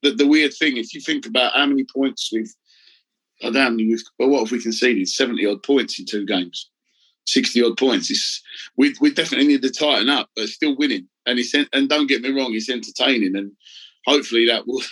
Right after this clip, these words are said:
<laughs> help us get rid of this tag of boring Sarries, even though we were the top try scorers in the league last season. But <clears throat> we, yeah, we need to tighten it up this, this Saturday, and, uh,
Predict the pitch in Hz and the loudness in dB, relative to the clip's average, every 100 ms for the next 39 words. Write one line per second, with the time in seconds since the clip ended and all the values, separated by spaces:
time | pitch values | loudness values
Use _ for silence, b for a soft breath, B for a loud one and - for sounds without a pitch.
0 | 160 - 147 147 - 123 - 131 - 117 | -4 -2 0 0 0 -4 0 -2 0 0
1 | 107 104 - - 107 107 - 113 110 107 | 0 -4 -4 0 0 0 0 0 2 0
2 | 107 117 113 110 110 107 107 107 107 113 | -2 -2 0 0 2 0 -2 -4 -4 -4
3 | 113 107 104 b b b b 120 120 139 | -2 -2 -4 b b b b -8 0 0
4 | - 143 139 - 131 127 120 120 117 123 | 2 0 2 0 0 0 0 0 0 2
5 | 123 113 117 113 123 117 127 123 117 110 | 0 0 -2 -4 -8 -6 -6 -4 -4 -4
6 | _ _ _ _ _ _ - - - - | _ _ _ _ _ _ 0 2 0 0
7 | - - 113 107 120 139 123 113 127 101 | 0 2 0 0 2 2 2 0 0 2
8 | 107 123 - 120 - - - 117 - 107 | 0 0 -2 -8 -10 -16 -8 -6 -4 -4
9 | 73 101 101 101 104 107 107 | -2 0 0 -2 -4 -6 -6